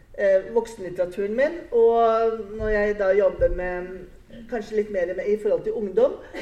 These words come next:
da, da tenker jeg ikke på leseren i det hele tatt. Da tenker jeg bare på meg selv. Så det er fullstendig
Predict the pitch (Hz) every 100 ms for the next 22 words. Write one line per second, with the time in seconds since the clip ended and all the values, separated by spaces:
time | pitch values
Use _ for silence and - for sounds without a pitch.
0 | - - - 220 226 254 - 247 262 -
1 | 262 196 170 180 185 214 175 185 180 180
2 | - 208 220 185 - 202 - - 220 208
3 | 214 214 247 214 196 214 180 156 180 175
4 | 180 180 175 165 - - - - 233 233
5 | 294 277 220 202